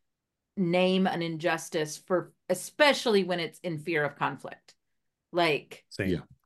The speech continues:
Speaker 1: I, I, st-, I'm like, "I don't know if I can trust you, 'cause I don't know that you'll have my back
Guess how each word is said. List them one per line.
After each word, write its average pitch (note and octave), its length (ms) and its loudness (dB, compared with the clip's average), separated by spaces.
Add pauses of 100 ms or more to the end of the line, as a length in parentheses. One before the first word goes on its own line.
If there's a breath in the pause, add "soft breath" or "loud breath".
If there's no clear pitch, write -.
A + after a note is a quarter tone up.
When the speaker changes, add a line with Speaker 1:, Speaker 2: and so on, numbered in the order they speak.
(560)
Speaker 1:
I, G3+ 240 4 (200)
I, F#3+ 200 6
st-, - 280 -8
I'm F#3+ 300 6
like, E3+ 340 -2
"I F#3 160 4
don't A3+ 160 2
know F3+ 120 -4
if E3 100 -4
I F3 80 0
can E3+ 120 -10
trust F#3+ 300 -8
you, D3+ 160 -6
'cause D#3 280 -6 (120)
I E3 200 8
don't G3+ 180 0
know F3 100 0
that E3+ 140 -4
you'll E3 180 -2
have D#3+ 240 -2
my D#3 220 0
back D#3+ 580 0